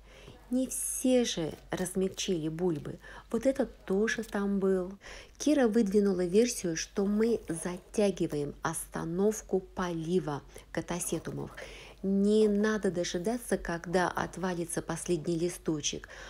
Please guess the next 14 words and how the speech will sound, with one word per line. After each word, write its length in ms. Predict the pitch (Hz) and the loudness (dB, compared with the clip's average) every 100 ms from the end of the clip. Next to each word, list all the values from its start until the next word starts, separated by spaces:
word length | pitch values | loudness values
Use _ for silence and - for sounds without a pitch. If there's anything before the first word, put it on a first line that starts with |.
| - - | -14 -4
а 280 | - 175 175 - | -2 0 -2 -4
когда 560 | 165 - 156 180 170 - - - - - | -8 -6 0 0 0 -6 -18 -18 -16 -10
растение 640 | - 180 - - 180 170 165 | -4 -4 -2 0 0 0 -2
начало 420 | 165 - 170 160 | -2 -2 -2 -4
терять 480 | - 170 170 165 - | -2 0 0 -2 -4
уже 240 | 165 165 | -2 -2
вот 160 | 160 - | -4 -6
первые 600 | - 185 170 165 151 143 - - - - - - - | -2 0 0 0 0 -4 -12 -20 -20 -20 -20 -16 -4
листочки, 840 | 175 170 - - 226 226 - 156 - - | -2 -2 -6 0 2 2 -2 -4 -6 -8
тогда 420 | 156 - 208 214 | -8 -4 -2 0
надо 360 | 202 165 156 - | -2 -2 -4 -4
конкретно 720 | - 165 - 196 233 269 196 | -8 -8 -6 0 2 2 0
снижать 500 | 170 165 156 156 143 | 0 -2 -2 -4 -8
полив 400 | - 151 143 139 | -8 -6 -6 -8